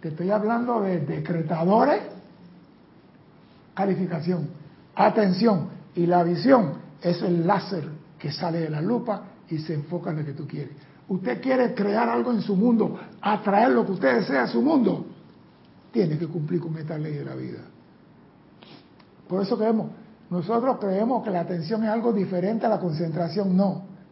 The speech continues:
es una sola cosa. Cuando desean lograr algo, decidan primero qué quieren hacer.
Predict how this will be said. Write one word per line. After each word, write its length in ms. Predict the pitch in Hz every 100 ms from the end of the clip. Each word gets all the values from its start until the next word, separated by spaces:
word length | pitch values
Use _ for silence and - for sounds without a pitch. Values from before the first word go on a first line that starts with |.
| - - - - - - - - _
es 340 | - 190 - - - -
una 260 | 208 156
sola 240 | 127 165 131
cosa. 260 | 92 - - - - - - - - - - - - - - - - - - - - - - - - - - - - - - - - - - - - - - - - -
Cuando 480 | - 208 208 196 202
desean 540 | 196 185 277 294 285
lograr 360 | 226 202 208 214
algo, 640 | 202 208 202 233 285 - - - - - - -
decidan 600 | - 196 185 240 247 247 226
primero 420 | 190 220 226 226
qué 180 | 233 233
quieren 320 | 247 254 240
hacer. 400 | 214 220 147